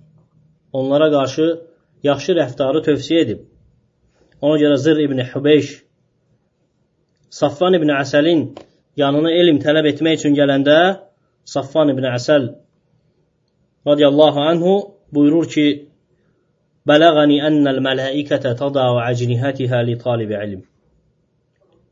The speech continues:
Buyurur ki, "Mənə belə çatmışdır ki, və ya belə xəbər çatmışdır ki,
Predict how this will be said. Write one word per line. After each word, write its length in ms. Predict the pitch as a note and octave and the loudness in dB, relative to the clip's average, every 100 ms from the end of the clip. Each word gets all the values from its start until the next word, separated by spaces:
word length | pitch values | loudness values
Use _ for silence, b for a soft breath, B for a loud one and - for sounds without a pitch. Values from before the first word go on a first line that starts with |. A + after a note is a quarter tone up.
| _ _ _ _ _ - | _ _ _ _ _ -4
Buyurur 200 | C#3 D3 | -2 0
ki, 100 | D3 | 0
"Mənə 200 | C#3+ D3 | 0 2
belə 220 | D3 D#3 | 2 2
çatmışdır 560 | D#3 C3+ C#3 D3+ - B2+ | 2 -4 -2 -6 -4 -6
ki, 180 | B2 D3 D#3+ E3 - - _ _ | -2 0 0 -4 -12 -20 _ _
və 100 | C3 | -4
ya 100 | C#3+ | -2
belə 220 | D3 E3 F#3 | 2 0 2
xəbər 280 | E3+ E3 D#3 | 2 2 2
çatmışdır 520 | D3+ E3 E3+ - D3 | -2 -4 -6 -4 -4
ki, 200 | E3 | 2